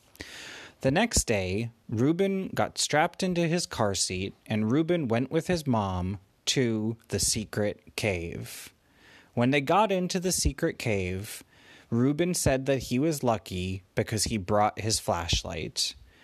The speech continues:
And Ruben's mom told Ruben that he should point his flashlight in the cave and hold on to ropes so that he didn't fall down. And Ruben said, "Okay,"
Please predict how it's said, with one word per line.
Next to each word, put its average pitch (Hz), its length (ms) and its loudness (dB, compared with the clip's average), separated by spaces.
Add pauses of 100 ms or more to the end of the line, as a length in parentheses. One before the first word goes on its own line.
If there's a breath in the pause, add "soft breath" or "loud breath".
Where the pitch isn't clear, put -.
(140 soft breath)
And 107 260 2
Ruben's 175 420 2
mom 135 360 4
told 127 420 0
Ruben 92 500 -2 (140)
that 101 120 -2
he 98 120 -4
should 92 280 -2
point 147 340 -2
his 160 180 -2
flashlight 101 720 -2 (220)
in 127 200 2
the 156 100 2
cave 90 640 -4 (280 loud breath)
and 101 160 -2
hold 135 300 2
on 160 180 0
to 175 120 -2
ropes 101 640 -2 (120)
so 107 200 -2
that 95 180 0
he 92 140 -6
didn't 107 500 -2
fall 95 540 -2 (120)
down. 85 560 -4 (640 soft breath)
And 98 180 -2
Ruben 151 300 2
said, 170 240 0
"Okay," 120 600 -4